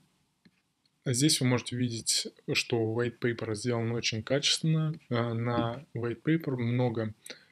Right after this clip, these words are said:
полезной инфографики. И, а, вот один из примеров, на котором показано, а, сколько составляет рынок, а, киберспорта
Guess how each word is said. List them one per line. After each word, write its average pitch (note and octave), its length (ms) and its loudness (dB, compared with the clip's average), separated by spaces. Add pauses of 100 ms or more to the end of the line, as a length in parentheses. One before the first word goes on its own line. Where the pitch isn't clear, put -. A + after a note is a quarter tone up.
(240)
полезной A#2 720 2
инфографики. A#2+ 840 -2 (1800)
И, D#3 240 6
а, A2+ 640 2 (240)
вот C#3+ 320 2
один B2+ 360 0
из - 100 -2
примеров, A2+ 480 -2 (120)
на A#2 220 -4
котором A2+ 280 -2
показано, B2 560 0 (440)
а, A2+ 340 -2 (920)
сколько A2+ 580 2 (160)
составляет A#2 800 -2 (1800)
рынок, C#3 600 6
а, A#2 440 0
киберспорта B2+ 1040 0